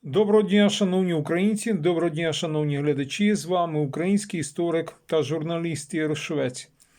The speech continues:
Одним з перших пунктів, вірніше, першим пунктом плану перемоги нашого президента Зеленського був вступ України в нато. І це давало нам хоч якусь гарантію безпеки, тому що п'ятий пункт договору нато,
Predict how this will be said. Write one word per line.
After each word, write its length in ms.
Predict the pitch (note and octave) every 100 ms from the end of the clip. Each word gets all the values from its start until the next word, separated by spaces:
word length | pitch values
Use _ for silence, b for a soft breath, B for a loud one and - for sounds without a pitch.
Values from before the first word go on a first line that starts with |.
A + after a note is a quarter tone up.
| B B B B B B B B _
Одним 540 | G3+ F#3+ A#3 B3 A3+
з 340 | G3+ - A3 F#3 - _
перших 580 | A3+ G#3+ G3 - G3 -
пунктів, 580 | - A3+ A3+ A3+ E3+ C#3+
вірніше, 540 | E3 F3 F3+ - D#3+
першим 520 | D3+ F#3+ F3 - D#3
пунктом 540 | C#3+ F#3 F3 D3+ D#3+ C#3+
плану 420 | D#3 D#3+ D#3 C#3+
перемоги 460 | D#3 D#3 D#3 D3+
нашого 380 | D3+ D3+ - C3+
президента 560 | - C#3+ C3 D#3 C3+ D3
Зеленського 600 | D3+ F#3 G#3+ G#3 - E3
був 480 | C#3 D3+ F#3 - - _ _
вступ 520 | - - - F#3 D3+ C3+
України 580 | C3 C#3+ D3+ F3 F3+
в 120 | D#3 D3+
нато. 320 | B2+ A2 - _ _ B B B B -
І 120 | C#3+
це 260 | - G3+
давало 480 | F3 E3 F3 F#3+ E3+
нам 240 | E3 E3 C#3
хоч 340 | - - -
якусь 380 | C#3+ - F#3+ B2+
гарантію 680 | C#3 D#3+ E3 D#3+ D3 C#3+
безпеки, 680 | C3+ C#3+ D3 - C#3 B2+ C3+
тому 260 | C3 D3 D#3
що 200 | D3+ C#3+
п'ятий 440 | - D3+ C#3 C3
пункт 560 | B2+ - D#3+ C3 - D3+
договору 680 | C3 D#3 C#3+ C#3 C3+ C3
нато, 420 | C#3+ F#3 G#3 G3+